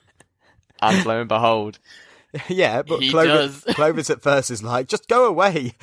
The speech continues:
Speaker 2: Just, look, we haven't got time for this." And it's like, "Oh,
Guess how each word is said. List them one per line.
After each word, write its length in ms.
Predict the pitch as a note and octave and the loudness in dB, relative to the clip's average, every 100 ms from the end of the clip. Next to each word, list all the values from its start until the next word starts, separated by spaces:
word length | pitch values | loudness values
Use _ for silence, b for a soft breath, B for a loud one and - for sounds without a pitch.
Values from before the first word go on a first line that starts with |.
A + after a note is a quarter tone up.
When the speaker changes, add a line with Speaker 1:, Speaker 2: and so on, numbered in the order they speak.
| G#3 F#3 | -18 -16
Speaker 2:
Just, 220 | - - B - | -16 -16 B -4
look, 120 | G3+ | 0
we 60 | F#3+ | 2
haven't 160 | A#3 | 2
got 120 | G#3 | 0
time 320 | - F#3+ A#3 F#3 | 0 0 0 0
for 100 | C3+ | -6
this." 280 | D3 - | -8 -8
And 100 | C3+ | -10
it's 80 | B2+ | -6
like, 120 | C3 B C#3+ - | -8 B -12 -2
"Oh, 300 | G#3+ A#3+ | 2 2